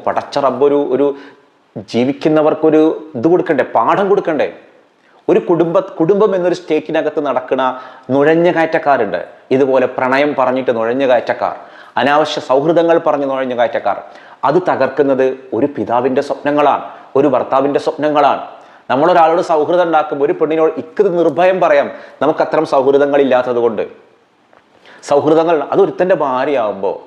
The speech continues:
ആ കുടുംബത്തിനകത്തൊരു, നമ്മളുടെ സൗഹൃദത്തിൽ ഒരു പ്രശ്നം ഉണ്ടാക്കുന്ന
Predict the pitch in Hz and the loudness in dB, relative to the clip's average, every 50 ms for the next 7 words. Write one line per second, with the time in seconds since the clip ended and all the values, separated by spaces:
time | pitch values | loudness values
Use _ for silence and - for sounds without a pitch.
0 | - - - - - - _ 120 156 196 208 - - - 143 123 127 120 123 123 | -20 -20 -20 -20 -20 -8 _ 0 0 0 0 -2 -2 -2 0 0 0 -2 -2 -4
1 | 139 - - 147 139 120 117 113 - - 107 104 98 98 104 120 131 151 156 165 | -4 -2 -2 -2 -2 -2 -4 -6 -6 -6 -6 -4 -2 -2 -2 -2 -2 0 2 2
2 | 165 - - - 156 135 117 - 110 104 101 - - 104 104 104 - 104 - - | 2 2 0 0 0 0 0 0 -2 -4 -6 -4 -6 -6 -6 -6 -8 -10 -10 -10
3 | - 107 101 104 98 98 - 95 92 95 90 | -10 -6 -4 -4 -4 -2 -4 -8 -8 -8 -10